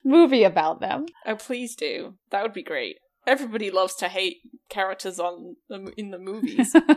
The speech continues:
Speaker 1: <laughs>
Speaker 2: In Hollywood. Ugh.
Speaker 1: So, yeah, I, I wanted to get to that one 'cause it's hilarious and insane. Um,
Speaker 2: Wild.
Speaker 1: I'm keeping it light-ish for the next couple of weeks.
Speaker 2: <laughs>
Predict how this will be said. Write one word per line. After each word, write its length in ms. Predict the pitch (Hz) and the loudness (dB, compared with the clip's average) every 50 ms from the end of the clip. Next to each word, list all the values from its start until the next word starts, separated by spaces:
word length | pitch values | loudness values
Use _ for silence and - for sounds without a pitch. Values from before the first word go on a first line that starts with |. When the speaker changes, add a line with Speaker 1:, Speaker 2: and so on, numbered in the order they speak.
| - 294 - | 4 2 2
Speaker 1:
<laughs> 360 | - 269 - 262 - - _ | 2 -2 -2 -2 -6 -6 _
Speaker 2:
In 160 | 220 220 208 | -12 -10 -10
Hollywood. 760 | 202 - - - 208 233 262 233 - - - - - - 254 - - _ _ _ | -12 -14 -10 -10 -8 -8 -8 -8 -10 -12 -20 -18 -14 -14 -14 -14 -16 _ _ _
Ugh. 160 | 233 240 214 - - - _ _ _ - | -6 -6 -6 -6 -10 -18 _ _ _ -8
Speaker 1:
So, 340 | - - 330 320 311 320 | 8 12 12 12 12 12
yeah, 380 | 320 269 233 220 208 208 208 208 - | 12 10 10 10 10 8 6 6 6
I, 200 | - 226 220 208 | 6 6 8 8
I 100 | 202 214 | 6 6
wanted 260 | 214 220 214 208 202 - | 4 4 2 2 2 2
to 100 | - 202 | 2 2
get 140 | 208 196 - | 2 2 2
to 100 | - 196 | 2 4
that 180 | 196 190 190 | 4 4 4
one 220 | 190 190 190 196 202 | 2 0 -2 -2 -6
'cause 240 | - 233 208 - | -10 -12 -8 -6
it's 340 | 190 196 190 - - - - 254 - - | -8 -8 -8 -12 -20 -18 -18 -20 -14 -10
hilarious 580 | 214 196 185 190 185 190 185 185 185 190 - - | -8 -4 -4 -4 -2 0 -2 -2 -2 -2 -6 -6
and 320 | 190 190 190 196 196 - - _ | -6 -4 -4 -6 -8 -8 -12 _
insane. 760 | 202 196 185 - - - 196 185 180 180 180 180 185 185 - _ _ | -8 -8 -8 -8 -4 -4 -4 -2 -2 -4 -6 -6 -8 -10 -12 _ _
Um, 540 | - 190 190 190 185 180 180 175 180 180 180 - _ _ _ - | -6 -6 -4 -4 -4 -6 -6 -8 -12 -14 -14 -14 _ _ _ -18
Speaker 2:
Wild. 260 | - - - - - - 214 | -16 -14 -14 -14 -12 -12 -12
Speaker 1:
I'm 60 | 202 | -12
keeping 340 | - - - 254 254 262 226 | -8 -2 -2 -2 0 0 -2
it 120 | 196 - | -2 0
light-ish 960 | 185 190 190 185 185 185 185 - _ _ _ _ 190 185 190 190 - - - | 2 4 4 4 4 2 0 -4 _ _ _ _ 0 0 0 0 -2 -8 -12
for 60 | 220 | -10
the 100 | 214 240 | -8 -6
next 360 | 214 190 190 190 196 - - - | -4 -2 -2 -2 -2 -4 -10 -6
couple 320 | - 233 190 - 190 180 | -6 -6 -4 -2 -2 0
of 80 | 175 175 170 | 0 0 0
weeks. 1160 | 180 185 180 180 _ _ - - - - - - - - - - - - - - - - - - _ | -2 -4 -4 -6 _ _ -6 -4 -4 -2 -2 -2 -2 -2 -2 -2 -4 -4 -4 -4 -6 -6 -10 -12 _
Speaker 2:
<laughs> 40 | 330 | -8